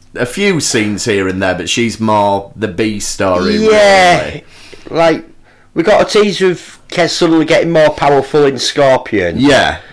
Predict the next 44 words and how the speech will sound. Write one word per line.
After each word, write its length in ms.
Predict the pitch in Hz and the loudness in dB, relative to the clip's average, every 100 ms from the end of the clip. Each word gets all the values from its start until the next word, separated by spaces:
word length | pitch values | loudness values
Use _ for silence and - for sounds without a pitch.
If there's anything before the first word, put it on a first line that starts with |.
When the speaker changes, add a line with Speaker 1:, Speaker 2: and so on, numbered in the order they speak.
| - - _ _ | -20 -20 _ _
Speaker 2:
And 120 | 123 151 | -2 0
then 140 | 156 | 0
suddenly 440 | - 160 165 165 151 | 0 2 4 4 2
she's 200 | 143 127 | -2 0
got 280 | 139 - - | 0 0 0
almost 440 | 147 139 127 - | 0 2 0 2
superpowers 680 | 170 175 170 151 135 123 107 | 0 0 -2 0 2 2 0
by 120 | 120 | 2
Speaker 1:
Yeah, 120 | 120 | 4
Speaker 2:
the 60 | 131 | 2
Speaker 1:
it 40 | 131 | 2
Speaker 2:
next 100 | 113 | 0
Speaker 1:
just, 180 | 107 | 0
Speaker 2:
episode. 560 | 160 165 156 139 123 - | 0 -2 0 2 2 2
Speaker 1:
it 220 | 120 104 | -2 -2
just 300 | 104 104 - | -8 -8 -4
goes 220 | 117 107 | -2 0
Speaker 2:
The 80 | 123 | -2
co- 120 | 117 | 0
Speaker 1:
crazy 360 | 113 135 139 151 | 2 2 2 2
Speaker 2:
yeah. 180 | 165 156 | 4 2
Speaker 1:
in 40 | |
this 220 | 92 - - | 0 -6 -6
one. 280 | 85 73 - - - - - | -4 -6 -12 -16 -16 -18 -6
And 140 | 147 | -2
th-, 120 | 180 180 | 0 0
there 160 | 233 | 0
has 240 | 240 220 - | 0 -2 -4
been 280 | 226 220 214 | -4 -4 -4
stuff 680 | - 196 190 - - - - | -4 -2 -4 -8 -16 -10 -2
earlier 600 | 147 147 135 113 95 90 | 2 4 2 2 0 0
with 260 | 92 87 | -2 -4
Kes 400 | - 95 85 - | -4 -4 -4 -6
and 100 | 95 87 | -6 -6
her 60 | |
powers 500 | 110 95 92 90 85 | -2 0 0 -2 -6
kinda 320 | - 92 92 | -6 -4 -4
growing, 460 | 87 101 98 92 87 | -4 -2 0 -2 -2
hasn't 120 | 95 | 0
Speaker 2:
Yeah. 200 | 170 170 92 | 2 2 0
Speaker 1:
there? 140 | 90 | -4
But 180 | 98 90 | -4 -2
it 180 | 101 107 | -4 -4
didn't 520 | 113 113 110 101 | -4 -2 -2 -4